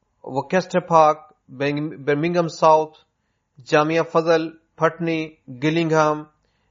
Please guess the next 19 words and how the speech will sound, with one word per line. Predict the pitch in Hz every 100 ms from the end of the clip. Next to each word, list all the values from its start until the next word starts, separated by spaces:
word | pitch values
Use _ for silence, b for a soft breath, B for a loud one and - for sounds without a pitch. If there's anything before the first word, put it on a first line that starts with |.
| _ -
New | 131 160
Malden, | 175 165 160 160 160 156 156 _ _ _
Birmingham | 131 143 151 175 175 165
West, | 151 156 156 - _ _ _
Hounslow | - 151 160 - 151
North. | 139 131 123 - _ _ _ _ _ _ _ _ _ _ _ _ _ _ _ _ _ -
Pesë | 180 185
rajone | 190 185 208 214 208 170 - _ _
me | 127 156 156
kontributin | 165 160 156 185 208 190 185
më | 196
të | 196
madh | 165 160 156
në | 156
Angli | 151 147 160 165 - 139
janë | 147 143 143 139
Betul | 143 170 190
Futur | - 185 196 185
rajon, | 175 180 180 175